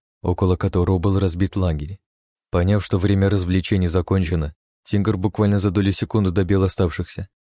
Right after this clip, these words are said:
и снова исчез с помощью своей чудовищно эффективной маскировки. Через пару мгновений из глубины разлома появился взрослый крепкий мужчина. Одетый в подобную своим соплеменникам мантию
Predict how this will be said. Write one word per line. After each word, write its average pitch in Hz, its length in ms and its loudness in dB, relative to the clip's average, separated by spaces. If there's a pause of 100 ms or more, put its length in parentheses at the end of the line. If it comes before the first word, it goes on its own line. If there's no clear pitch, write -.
и 90 100 -2
снова 98 360 2
исчез 95 280 0
с - 40 -18
помощью 90 340 -2
своей 87 220 0
чудовищно 90 560 0
эффективной 90 460 0
маскировки. 87 680 -2 (540)
Через - 260 0
пару 120 240 2
мгновений 110 600 2
из 82 100 -2
глубины 90 440 0
разлома 82 600 -2 (240)
появился 92 560 0
взрослый 95 500 0
крепкий 95 400 -2
мужчина. 87 600 -4 (1040)
Одетый 107 420 0
в - 60 -10
подобную 98 520 2
своим 98 300 0
соплеменникам 92 720 0
мантию 87 540 -2